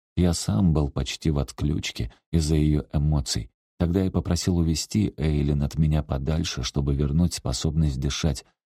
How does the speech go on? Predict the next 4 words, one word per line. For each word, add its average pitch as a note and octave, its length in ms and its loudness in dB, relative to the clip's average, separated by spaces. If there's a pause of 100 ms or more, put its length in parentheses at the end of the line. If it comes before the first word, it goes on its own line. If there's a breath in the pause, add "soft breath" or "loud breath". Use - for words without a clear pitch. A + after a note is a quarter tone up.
(160)
Брат E2 400 0
благоразумно F2 720 2
подхватил D#2 580 -4
ложь, D#2+ 460 -2